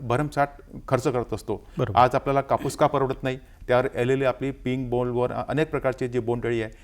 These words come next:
Speaker 1: याच्यामुळे शेतकरी त्रासून गेलेला आहे.
Speaker 2: हं.
Speaker 1: आपण याच्यामध्ये समजा आपण बायोलॉजिकल पेस्ट कंट्रोल केला, तर आपल्याला, शेतकऱ्यांना आपल्याला ती ही जे कीड आहे, चांगल्या प्रकारे नियंत्रण करत असतो आणि याचे प्रात्यक्षिके आपण आपल्या शेतावर घेतो.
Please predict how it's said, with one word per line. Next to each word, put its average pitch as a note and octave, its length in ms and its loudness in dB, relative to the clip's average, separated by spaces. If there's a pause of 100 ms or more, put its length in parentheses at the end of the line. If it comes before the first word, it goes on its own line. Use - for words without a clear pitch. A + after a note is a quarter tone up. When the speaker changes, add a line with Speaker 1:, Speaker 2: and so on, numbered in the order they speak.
(140)
Speaker 1:
याच्यामुळे C3+ 320 0
शेतकरी C3 380 -2
त्रासून C#3+ 380 0
गेलेला G#2 280 -2
आहे. - 300 -8
Speaker 2:
हं. F#2 120 -6
Speaker 1:
आपण B2 160 4
याच्यामध्ये C3+ 380 2
समजा C3+ 240 -4
आपण C3 240 -4
बायोलॉजिकल B2 440 2
पेस्ट - 260 -4
कंट्रोल B2 240 -4
केला, C3 240 2 (380)
तर A#2 60 2
आपल्याला, B2+ 300 0
शेतकऱ्यांना C3 580 -2 (140)
आपल्याला B2+ 380 -4
ती C#3 100 -4
ही B2+ 160 -6
जे C3 120 -4
कीड B2+ 300 0
आहे, A2+ 140 0 (280)
चांगल्या A#2+ 360 4
प्रकारे C#3+ 220 0
नियंत्रण B2+ 280 -4
करत A2+ 240 -10
असतो D3 300 -6 (180)
आणि B2+ 140 0
याचे B2 200 6
प्रात्यक्षिके D3 600 0 (100)
आपण C#3+ 360 -2
आपल्या C3+ 280 0
शेतावर A#2 240 -2
घेतो. F#2+ 280 -6